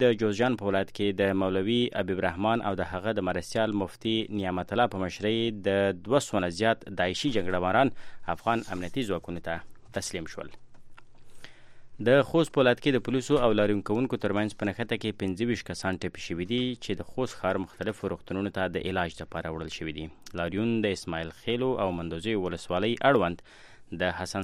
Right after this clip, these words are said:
سیو، حسن زیو په سیمه کې د صنعتي پارک په ځمکه د جوړو شوو کورونو د نړولو په عکس، عکس العمل کې شوی و. دا هم نړیوال خبرونه. په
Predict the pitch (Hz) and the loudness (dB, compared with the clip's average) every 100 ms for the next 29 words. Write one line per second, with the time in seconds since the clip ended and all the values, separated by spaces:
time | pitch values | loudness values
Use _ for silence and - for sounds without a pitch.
0 | 90 139 123 - - 92 98 - 101 107 | -2 0 0 -2 -8 -6 -4 0 0 0
1 | 104 101 131 101 92 - 101 - 131 113 | -2 0 2 2 0 -2 -2 0 -2 0
2 | 98 - 92 90 143 - 92 87 - 82 | -2 0 -2 0 -2 0 0 0 -4 -2
3 | 123 139 123 - - - - 92 101 117 | 2 4 2 0 -20 -20 -16 0 4 4
4 | 110 135 123 156 131 98 92 104 113 101 | 4 2 2 0 0 0 0 2 0 2
5 | 98 92 90 87 92 117 127 - - - | 0 0 -2 -2 0 0 -2 -4 -16 -20
6 | - - 98 98 - 107 - - - - | -20 -6 -4 -4 -6 -10 -10 -16 -18 -8
7 | 101 - 127 127 82 - - - - 73 | -8 -4 -2 0 -2 -6 -12 -12 -12 -12
8 | - - - - - - - - - - | -14 -18 -18 -16 -16 -12 -12 -12 -14 -14
9 | - - - - - - - 98 82 85 | -18 -18 -20 -20 -20 -16 -4 -2 -2 -2
10 | 82 80 78 76 - 80 78 80 - - | -4 -4 -6 -8 -8 -8 -8 -10 -16 -18
11 | - - - - - - - 127 135 | -16 -16 -18 -20 -20 -18 2 6 6